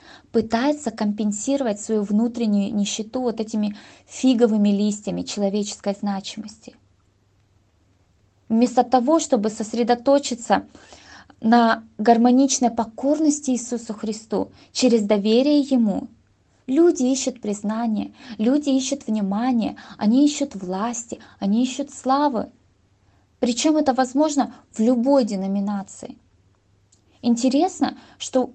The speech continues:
фарисеи и саддукеи, будучи представителями радикально противоположных крыльев иудаизма, но заметьте,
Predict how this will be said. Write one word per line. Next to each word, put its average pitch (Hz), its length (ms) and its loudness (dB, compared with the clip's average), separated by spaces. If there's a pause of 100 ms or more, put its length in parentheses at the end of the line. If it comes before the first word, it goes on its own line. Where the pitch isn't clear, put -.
фарисеи 233 800 0
и - 180 -10
саддукеи, 202 840 -4 (220)
будучи 247 480 0
представителями 208 1080 -4
радикально 190 600 -2
противоположных 196 880 -4
крыльев 190 420 -4
иудаизма, 180 640 -4 (160)
но 214 120 -2
заметьте, 240 580 0